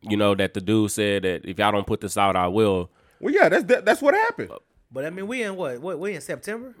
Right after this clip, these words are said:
Speaker 1: Yeah.
Speaker 3: So they been knowing for how many months?
Speaker 1: That's, and
Speaker 2: And
Speaker 1: that's
Speaker 2: but,
Speaker 1: what
Speaker 2: but,
Speaker 1: I'm
Speaker 2: but when he tell them, "Hey, y'all better say something," so the shit, nigga, y'all ain't saying nothing in September
Speaker 1: So
Speaker 2: now.
Speaker 3: But see, I think the dude probably wanted him to get smeared. Like, "No, I won't. I don't want y'all just to release, like, we gonna suspend him for,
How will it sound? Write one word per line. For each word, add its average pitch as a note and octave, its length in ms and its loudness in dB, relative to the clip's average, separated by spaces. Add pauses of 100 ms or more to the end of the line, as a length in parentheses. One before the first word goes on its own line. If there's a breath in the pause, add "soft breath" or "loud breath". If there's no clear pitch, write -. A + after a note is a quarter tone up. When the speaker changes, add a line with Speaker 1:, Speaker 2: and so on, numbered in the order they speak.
Speaker 1:
Yeah. G#2+ 400 0
Speaker 3:
So F3 60 -6
they G3 80 -4
been F3+ 120 -12
knowing F3+ 160 -10
for E3 60 -14
how F#3 100 -10
many G#3+ 160 -12
months? B3 260 -14
Speaker 1:
That's, A2 200 4
and F#2 360 -6
Speaker 2:
And - 120 -4
Speaker 1:
that's A2 240 4
Speaker 2:
but, A2+ 100 6
Speaker 1:
what A2+ 80 6
Speaker 2:
but, A2+ 100 6
Speaker 1:
I'm A2 120 -2
Speaker 2:
but B2 80 2
when B2+ 180 4
he C#3+ 80 4
tell E3 260 6
them, E3 460 4 (100)
"Hey, G#2+ 360 -4
y'all G#2 180 -6
better G#2+ 220 -6
say D3+ 200 -2
something," A2+ 380 -6
so F#2+ 400 -10 (340)
the G2 120 -20
shit, B2 320 -4
nigga, A2+ 240 -6
y'all A#2+ 100 -2
ain't C3+ 140 -4
saying F3 300 2
nothing C3+ 180 0
in C3+ 40 -4
September C#3+ 280 0
Speaker 1:
So C#3 240 10
Speaker 2:
now. A#2 220 2 (140)
Speaker 3:
But E3 140 -6
see, F#3 160 -4
I G3 80 0
think F3 160 -10
the C3+ 80 -10
dude G#3 240 -8
probably D3+ 220 -6
wanted C3+ 260 -12
him F3 240 -14
to A#2 240 -14 (160)
get B2+ 180 -12
smeared. A#2+ 640 -4
Like, A#2 320 -10
"No, A#2+ 300 -14
I B2+ 80 -4
won't. D3 240 -8 (100)
I C#3+ 80 -8
don't D3+ 120 -10
want C3 100 -14
y'all C#3+ 140 -4
just C3+ 140 -14
to B2+ 60 -14
release, C3 300 -12
like, A#2+ 260 -10
we B2+ 120 -12
gonna A#2 180 -14
suspend C#3 460 -14
him C3 120 -14
for, A2+ 160 -16